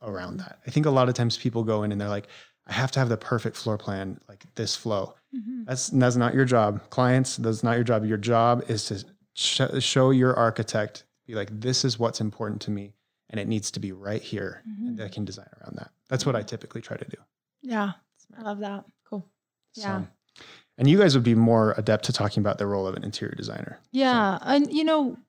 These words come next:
Speaker 2: as an interior designer, design team, we really love to get started, like,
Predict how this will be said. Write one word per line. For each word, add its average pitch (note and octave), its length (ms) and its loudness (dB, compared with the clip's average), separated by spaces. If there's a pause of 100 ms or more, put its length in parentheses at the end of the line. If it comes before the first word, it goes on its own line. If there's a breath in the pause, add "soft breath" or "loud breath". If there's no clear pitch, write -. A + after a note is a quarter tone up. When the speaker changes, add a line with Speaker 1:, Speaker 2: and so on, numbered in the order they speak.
(180)
Speaker 2:
as D4 160 2
an D4 80 4
interior D4 400 4
designer, G3 680 0
design G3+ 360 -2
team, A3 480 2
we B3+ 240 -2
really A#3 300 2
love G3 240 0
to - 100 -6
get G#3+ 180 -4
started, G#3+ 480 0
like, - 280 -4